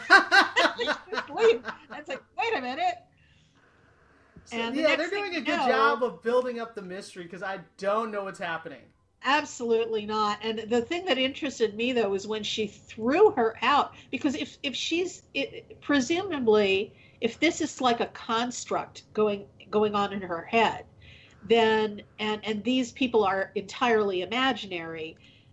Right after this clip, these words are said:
Speaker 2: then all she'd need to do is stop thinking about her and she'd just disappear. Instead,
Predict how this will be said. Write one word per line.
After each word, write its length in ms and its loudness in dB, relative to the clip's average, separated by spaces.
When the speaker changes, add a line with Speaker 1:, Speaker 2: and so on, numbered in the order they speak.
Speaker 2:
then 360 2
all 180 2
she'd 280 -6
need 180 -8
to 100 -16
do 160 -8
is 100 -6
stop 300 -2
thinking 340 -6
about 340 -4
her 180 -4
and 140 -10
she'd 280 -8
just 300 -10
disappear. 600 0
Instead, 920 2